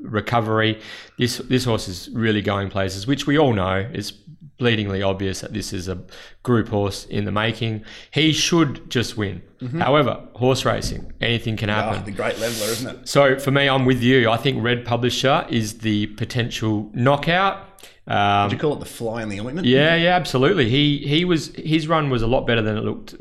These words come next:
Speaker 1: uh, than it appears on paper last start. Should have finished a couple of lengths closer at least. He, um, and just, yeah,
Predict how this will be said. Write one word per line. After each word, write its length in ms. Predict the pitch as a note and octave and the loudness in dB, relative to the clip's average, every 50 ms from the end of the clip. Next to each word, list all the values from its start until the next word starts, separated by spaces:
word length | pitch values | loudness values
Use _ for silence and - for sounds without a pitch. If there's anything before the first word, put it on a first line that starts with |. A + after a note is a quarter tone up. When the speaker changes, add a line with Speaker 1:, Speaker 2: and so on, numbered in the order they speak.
| - - | -8 -2
Speaker 1:
uh, 240 | - G#2+ G#2 G#2+ - | 0 2 2 2 2
than 260 | A2+ A#2 A#2 G#2+ A2 | 2 0 0 0 0
it 120 | C#2 - G#2 | -2 -4 -4
appears 280 | G#2 - A#2 A2+ G2+ | -4 -2 -2 -2 -2
on 80 | G#2 F#2+ | -2 -2
paper 220 | - G#2 G2+ G2 | -2 -2 -2 0
last 280 | G2 G2+ G2+ G2 G2 - | 0 0 0 0 0 -2
start. 180 | - A2 G#2+ A#2 | -4 -4 -4 -4
Should 140 | - A2+ G#2 | -4 -6 -6
have 80 | F#2+ | -4
finished 260 | - G#2 G2+ F#2+ - | -4 -6 -6 -6 -8
a 60 | - - | -8 -6
couple 240 | - G2+ F#2+ F#2+ | -6 -6 -4 -4
of 20 | G2 | -6
lengths 200 | G2+ F#2 - - | -6 -8 -10 -10
closer 380 | - - A2 G2+ G2 - A2 | -8 -6 -6 -6 -6 -8 -10
at 80 | G#2+ A2 | -8 -6
least. 340 | G#2 G#2 G2+ G2 - - - - - - - - - _ | -4 -4 -4 -6 -8 -12 -16 -20 -20 -20 -20 -20 -20 _
He, 420 | - - A#2 A2+ A2+ A2 A2+ A#2 | -10 -4 -2 0 0 0 0 0
um, 440 | G#2 G#2 G#2 G2 G2+ G2 G2 G#2 - - | 0 0 -2 -2 -4 -4 -6 -8 -8 -6
and 440 | - G2+ G2+ G2+ G2+ G2+ - - - | -6 -4 -4 -4 -6 -8 -10 -14 -12
just, 240 | - B2+ G#2+ G#2+ - | -10 -8 -8 -6 -4
yeah, 220 | G#2 G2+ G2 G2 | -2 -2 0 -2